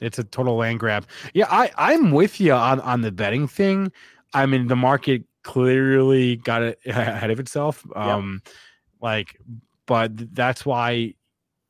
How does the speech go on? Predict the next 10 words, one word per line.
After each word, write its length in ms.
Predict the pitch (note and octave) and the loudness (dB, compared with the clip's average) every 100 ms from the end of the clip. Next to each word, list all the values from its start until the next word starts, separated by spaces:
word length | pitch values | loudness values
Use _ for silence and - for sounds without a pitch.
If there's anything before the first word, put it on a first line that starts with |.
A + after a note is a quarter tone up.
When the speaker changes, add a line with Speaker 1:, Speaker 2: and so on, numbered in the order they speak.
| - | -10
Speaker 1:
it 120 | A#2+ | -2
helps 240 | A2+ A2 | -2 -2
having 300 | - A2 G#2+ | -2 -4 -4
longer 260 | G#2 G#2 G#2 | -4 -4 -6
term 240 | - G#2 | -8 -10
time 240 | F#2+ G2 G2+ | -8 -8 -6
horizons 400 | A2 A2+ A2 A#2 | -4 -2 -4 -8
for 100 | A#2 | -12
some 180 | - A#2+ | -10 -8
things. 200 | C3+ | -8